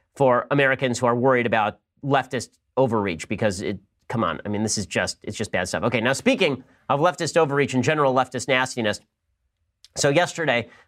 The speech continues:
uh, we played an interview that I did with Charlotte Pence. Charlotte Pence is the charming twenty-four-year-old daughter of the Vice President of the United States, Mike,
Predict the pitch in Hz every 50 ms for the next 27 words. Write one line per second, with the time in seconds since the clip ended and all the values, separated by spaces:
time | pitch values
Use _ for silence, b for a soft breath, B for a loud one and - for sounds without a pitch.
0 | _ - 117 113 120 120 - 156 147 135 139 139 143 127 110 127 120 120 120 117
1 | 123 127 123 110 - 127 120 117 104 - 110 98 98 - - 127 123 131 123 -
2 | 131 123 120 117 107 98 113 101 92 - - 185 185 180 175 156 - 165 151 143
3 | 143 - 147 143 127 127 123 120 127 120 120 120 117 101 113 117 120 117 - -
4 | 123 117 120 120 113 117 107 110 117 107 101 107 107 - 107 98 - 120 127 -